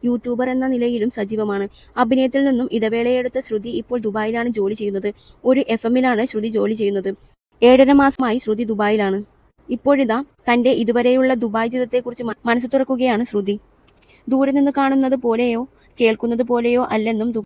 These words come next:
ദുബായിയുടെ റിയാലിറ്റി മറ്റൊന്നാണെന്നും നടി പറയുന്നു. മിനിമം ഒരു ലക്ഷം രൂപയെങ്കിലും അക്കൗണ്ടിൽ ഉണ്ടെങ്കിലേ ഒരു മാസം തള്ളി നീക്കാൻ കഴിയൂവെന്നും നടി പറയുന്നു. എന്റെ ദുബായ് ലൈഫിനെ കുറിച്ച് ഒരുപാട് ചോദ്യങ്ങൾ വരാറുണ്ട്. ദുബായ് ലൈഫിന്റെ റിയാലിറ്റിയാണ് ഇന്നത്തെ വീഡിയോയിലൂടെ ഞാൻ പറയാൻ പോകുന്നത്.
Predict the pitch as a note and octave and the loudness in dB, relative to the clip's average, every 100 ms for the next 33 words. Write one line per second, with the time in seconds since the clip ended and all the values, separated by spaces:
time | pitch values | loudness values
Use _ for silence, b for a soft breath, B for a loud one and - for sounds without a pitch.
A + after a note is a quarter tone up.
0 | G#3+ A#3 A3+ A3+ A#3 B3 G#3+ A3 A3+ A#3+ | -4 -2 0 0 0 0 0 -2 -2 -4
1 | G#3 A#3+ A#3 A3+ A3 A3+ G#3 G#3+ G3 G3 | -2 -2 -2 -2 -2 -4 -4 -4 -4 -4
2 | G3+ - b B3 B3+ B3+ C4+ A3+ A3+ B3 | -6 -10 b 0 2 2 0 -2 -2 -4
3 | A#3+ B3+ B3+ B3 B3+ B3 A3 A#3 G#3 - | -4 -2 -2 -2 -2 -2 -4 -4 -6 -4
4 | G#3 A3+ A#3+ A#3 A3+ G#3 G#3+ G#3+ A3+ G#3 | -4 -2 -2 -2 -2 -2 0 -2 -4 -4
5 | G#3+ A3+ G#3 G3+ G#3+ A3+ A#3+ - A#3+ A#3 | -6 -6 -4 -4 -4 -6 -8 -4 -2 -2
6 | A#3+ B3 A#3+ A#3 C4 - G#3+ G#3+ A3 G3+ | -2 0 0 0 -4 -4 -4 -2 -2 -2
7 | G3 G3 - b - A#3+ B3 A3+ G#3+ A#3 | -2 -4 -6 b -4 0 2 0 0 2
8 | B3 C4 B3 B3 B3 A3 A#3 G#3+ G#3+ G#3+ | 2 0 -2 -4 -4 -6 -4 -4 -4 -4
9 | A#3 G#3 G#3 A3 A3+ G#3 G3 G3+ G3 - | -6 -6 -6 -6 -4 -4 -4 -4 -6 -10
10 | b b A3+ A#3+ B3+ C4 C4+ C4+ C4 C4 | b b -2 2 2 2 2 2 2 2
11 | A3 A3 A#3 B3+ A3+ A3+ A3 G#3+ G3+ A#3 | 0 -2 -4 -2 -4 -4 -4 -4 -2 -2
12 | G#3+ G#3 A3+ A#3 A#3+ G#3+ A#3 G3+ G#3+ G#3 | -4 -4 -4 -4 -4 -2 -4 -4 -6 -6
13 | G#3 G#3 G3 G3 G3 | -8 -6 -6 -6 -8